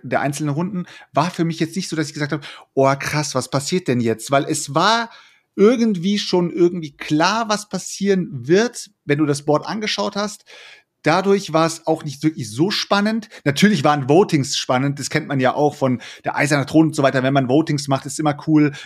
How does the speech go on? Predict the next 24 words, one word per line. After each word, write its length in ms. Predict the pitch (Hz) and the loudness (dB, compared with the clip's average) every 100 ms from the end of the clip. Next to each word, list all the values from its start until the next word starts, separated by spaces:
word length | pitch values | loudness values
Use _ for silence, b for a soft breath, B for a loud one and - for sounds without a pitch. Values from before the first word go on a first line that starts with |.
| B | B
äh, 160 | 131 135 | 0 0
was 160 | 143 | 0
passiert, 380 | 143 143 170 160 | -2 2 2 2
wer, 380 | 131 143 147 147 | 2 2 2 2
wer, 280 | 143 139 143 | 2 2 2
äh, 100 | 147 | 0
übernimmt, 580 | 139 147 147 160 147 - | 2 2 4 2 0 -2
äh, 280 | 156 139 139 | 2 4 4
hier 360 | 143 147 143 143 B 147 | 4 4 4 0 B -6
die 80 | |
Führung 340 | 139 180 170 156 | 0 2 4 2
des 140 | 143 | 0
Ganzen 320 | 147 147 147 | 0 0 -2
und 80 | 147 | -2
so. 180 | 139 139 B B - | 0 -2 B B -6
Aber 180 | 135 139 | -4 -4
trotzdem 480 | 170 - - 185 - B | -6 -8 -4 -4 -6 B
hat 140 | 156 165 | -6 -4
das 160 | 143 139 | -6 0
Game 340 | 156 202 277 | 2 2 -2
am 140 | - 139 | -4 -4
Ende 180 | 175 185 | -6 -8
des 160 | 170 | -8
Tages, 380 | - 180 185 | -4 -4 -6